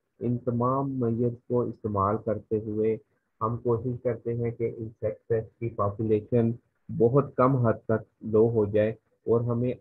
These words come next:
आखिर में केमिकल इस्तेमाल करना पड़े। ये इसका कॉन्सेप्ट है। इसमें हम व्हीट, राइस, म-, उसी तरह से कॉर्न या मेज, शुगर केन और कॉटन की मेजर क्रॉप्स हैं, इसके इंसेक्ट पेस्ट और उसका डैमेज हम स्टडी करेंगे।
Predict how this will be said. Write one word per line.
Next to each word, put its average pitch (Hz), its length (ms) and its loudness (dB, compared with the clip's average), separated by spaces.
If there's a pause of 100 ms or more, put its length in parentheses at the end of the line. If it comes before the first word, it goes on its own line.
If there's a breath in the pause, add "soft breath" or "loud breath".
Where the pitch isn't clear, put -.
आखिर 127 340 0
में 135 220 -2
केमिकल 107 560 -2
इस्तेमाल 101 540 -6
करना 92 360 -6
पड़े। 92 340 -8 (120)
ये 107 120 0
इसका 104 200 -6
कॉन्सेप्ट 101 540 -6
है। 120 140 -4 (300)
इसमें 120 280 -4
हम 123 220 0
व्हीट, 117 840 0
राइस, 107 580 2
म-, 110 220 -4 (280)
उसी 113 260 -4
तरह 110 280 -4
से 101 140 -4
कॉर्न 107 640 2
या 104 120 0
मेज, 98 400 -4 (600)
शुगर 113 300 0
केन 113 360 -2
और 110 380 -4
कॉटन 110 360 0
की 127 180 -4
मेजर 120 400 2
क्रॉप्स 104 460 0
हैं, 113 140 -4 (920)
इसके 139 380 2
इंसेक्ट 113 340 2
पेस्ट 113 400 0
और 120 220 -2
उसका 117 420 0
डैमेज 117 600 -2
हम 107 200 -4
स्टडी 92 340 -6
करेंगे। 92 540 -6